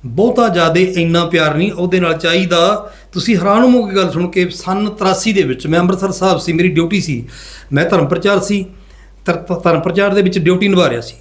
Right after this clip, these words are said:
ਮੈਂ ਹਰਿਮੰਦਰ ਸਾਹਿਬ ਦੇ ਵਿੱਚ ਖੜ ਕੇ ਇਹਨਾਂ ਹਾਲਾਤਾਂ ਨੂੰ ਵੇਖ ਕੇ ਗੁਰੂ ਰਾਮਦਾਸ ਦੇ ਚਰਨਾਂ ਵਿੱਚ ਇੱਕ ਬੇਨਤੀ ਕਰਕੇ ਆਇਆ ਵੀ "ਸੱਚੇ ਪਾਤਸ਼ਾਹ, ਮੇਰੇ 'ਤੇ ਕਿਰਪਾ ਕਰਿਓ, ਧੰਨ ਗੁਰੂ ਰਾਮਦਾਸ ਜੀ, ਮੇਰੇ 'ਤੇ ਇੱਕ ਕਿਰਪਾ ਕਰ ਦਿਓ, ਮੈਂ ਤੁਹਾਡੇ ਦਰ ਦਾ ਕੂਕਰ ਬਣ ਕੇ, ਪ੍ਰਚਾਰਕ ਬਣ ਕੇ ਰਵਾਂ,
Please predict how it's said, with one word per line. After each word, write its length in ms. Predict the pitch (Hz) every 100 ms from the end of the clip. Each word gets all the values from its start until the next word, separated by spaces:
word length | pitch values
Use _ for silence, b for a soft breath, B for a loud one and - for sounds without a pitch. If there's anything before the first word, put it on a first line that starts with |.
| 135
ਮੈਂ 180 | 156
ਹਰਿਮੰਦਰ 480 | 175 190 175 165 170
ਸਾਹਿਬ 320 | - 214 247
ਦੇ 80 | 226
ਵਿੱਚ 340 | 160 185 208 -
ਖੜ 160 | 220
ਕੇ 160 | 220 214
ਇਹਨਾਂ 360 | 185 233 269
ਹਾਲਾਤਾਂ 440 | 247 233 185 - 196
ਨੂੰ 160 | 196
ਵੇਖ 320 | 147 202 208 185
ਕੇ 220 | 139 - b b b b 131
ਗੁਰੂ 320 | 131 233 226
ਰਾਮਦਾਸ 460 | 190 226 240 233 214
ਦੇ 100 | 226
ਚਰਨਾਂ 320 | 226 214 214
ਵਿੱਚ 160 | 196
ਇੱਕ 100 | -
ਬੇਨਤੀ 380 | 175 175 180 196
ਕਰਕੇ 320 | 190 185 185
ਆਇਆ 100 | 180
ਵੀ 80 | 180
"ਸੱਚੇ 300 | 170 160 185
ਪਾਤਸ਼ਾਹ, 400 | 175 175 165 165
ਮੇਰੇ 200 | 165 160
'ਤੇ 140 | 156 160
ਕਿਰਪਾ 360 | 165 151 175
ਕਰਿਓ, 240 | 165 160 160
ਧੰਨ 240 | 165 151
ਗੁਰੂ 200 | 147 156
ਰਾਮਦਾਸ 460 | 151 151 160 151 156
ਜੀ, 220 | 190 185 B B B B
ਮੇਰੇ 400 | 143 143 151 165
'ਤੇ 140 | 180 185
ਇੱਕ 140 | 185
ਕਿਰਪਾ 380 | 185 180 - 175
ਕਰ 220 | 170 160
ਦਿਓ, 160 | 160 190
ਮੈਂ 120 | 202
ਤੁਹਾਡੇ 340 | 196 196 151
ਦਰ 140 | 156 156
ਦਾ 140 | 165
ਕੂਕਰ 400 | 170 160 160 170
ਬਣ 160 | 170 165
ਕੇ, 100 | 180
ਪ੍ਰਚਾਰਕ 580 | - 165 - 151 151 156
ਬਣ 160 | 165
ਕੇ 160 | 170 180
ਰਵਾਂ, 240 | 202 220